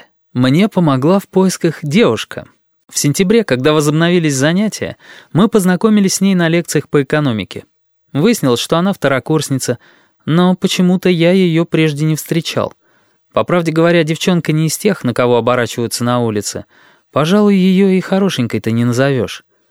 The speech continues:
Но когда я поболтал с ней разок-другой, угостил Кока-Колой, а потом нечаянно натолкнулся на нее в городе, то пришел к выводу, что она очень даже ничего.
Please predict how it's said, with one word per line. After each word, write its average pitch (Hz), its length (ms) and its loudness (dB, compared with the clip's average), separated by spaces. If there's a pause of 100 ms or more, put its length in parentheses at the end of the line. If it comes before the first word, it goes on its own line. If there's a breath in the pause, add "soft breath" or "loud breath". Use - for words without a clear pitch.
(280)
Но 113 140 -2
когда 117 280 0
я 120 120 0
поболтал 120 520 0
с - 100 -6
ней 123 160 0
разок-другой, 120 800 -2 (340 soft breath)
угостил 143 460 0
Кока-Колой, 147 680 -2 (260 soft breath)
а - 160 -4
потом 208 320 0
нечаянно 143 460 2
натолкнулся 143 580 -2
на 135 60 2
нее 135 260 2
в 113 60 -4
городе, 127 480 -2 (500)
то 196 180 0
пришел 160 440 -2
к - 80 -14
выводу, 156 460 0
что - 220 -2
она 143 340 0 (200)
очень 175 560 2
даже 160 320 2
ничего. 170 640 0